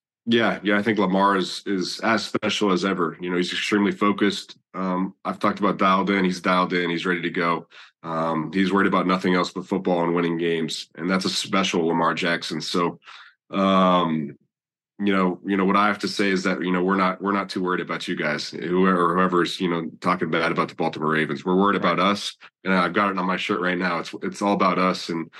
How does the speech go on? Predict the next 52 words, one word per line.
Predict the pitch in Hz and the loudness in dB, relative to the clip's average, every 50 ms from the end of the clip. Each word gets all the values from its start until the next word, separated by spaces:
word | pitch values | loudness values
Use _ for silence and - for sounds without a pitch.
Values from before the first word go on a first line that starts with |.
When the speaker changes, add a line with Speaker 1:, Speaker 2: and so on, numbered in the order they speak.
| - - - | -20 -10 -4
Speaker 1:
and | 87 90 | -2 0
what | 95 101 92 | 2 2 2
we | 92 | 2
can | 90 - 87 80 | 0 0 -2 -2
do. | 90 90 82 80 - - _ | 0 0 -2 -2 -4 -10 _
You | - 90 | -8 -6
know, | 87 85 | -4 -4
I | 85 | -2
think | - 98 92 | 0 0 0
if | 85 | 2
we | 90 95 92 | 2 2 2
can | - 90 | 0 -2
control | 87 92 82 - - 104 98 95 95 | -2 -4 -4 -2 0 2 2 4 4
what | 92 87 | 2 2
we | 90 | 0
can | 90 95 90 | 0 -2 -4
control, | 82 98 - - 98 95 101 107 104 104 - _ _ _ _ | -4 -4 -4 -2 0 2 2 2 0 -2 -6 _ _ _ _
and | 95 87 90 | -6 -4 -4
at | 87 85 | -2 0
the | - 95 92 | 2 2 4
end | 92 92 | 4 4
of | 90 82 | 2 2
the | 98 | 2
day, | 95 92 | 2 2
if | 87 - - | 0 0 0
we | 98 | -2
do | 87 95 95 95 90 | 0 0 0 0 2
that, | 92 90 92 95 92 - _ - - - - _ _ _ | 2 0 0 0 -2 -4 _ -20 -20 -20 -20 _ _ _
uh, | 80 82 80 80 82 | -10 -8 -8 -4 0
we're | 87 92 95 | 2 2 4
gonna | 101 90 | 4 2
be | 82 | 2
sitting | - - 101 85 80 | 0 -2 -2 -2 -2
in | 82 80 | -2 -4
a | 78 | -2
good | 73 80 78 | -2 -4 -4
spot. | - - 82 80 80 80 76 - - - _ _ _ _ _ _ _ _ _ _ _ _ _ _ _ _ | -4 -4 -4 -2 -2 -2 -2 -6 -10 -20 _ _ _ _ _ _ _ _ _ _ _ _ _ _ _ _
Speaker 2:
I | - 143 147 | -4 -4 -2
do, | 156 190 226 262 262 254 247 240 233 | 0 0 0 2 2 2 2 2 2
uh, | 214 180 180 180 175 165 | 2 2 2 2 4 4
wanna | 160 165 165 165 | 2 2 2 0
get | 156 165 156 160 | 0 -2 -4 -2
your | 165 151 | -2 -4
opinion | 147 - 175 156 156 151 151 143 | -2 -2 -4 -2 0 0 0 2
on, | 139 139 139 135 131 131 | 2 2 2 2 2 0
uh, | 131 131 76 131 127 127 123 123 123 120 120 117 120 117 | 0 0 0 0 0 2 2 2 2 2 2 0 0 -2
something, | - - 170 175 165 160 156 147 | -4 -4 -4 -2 -2 -2 -2 -2
a | 143 135 139 - | -2 -4 -4 -4
bit | 185 214 | -6 -4
of | 254 196 | -2 -4
a | 156 | -4
de-, | 127 123 131 135 131 | -2 -2 -4 -4 -4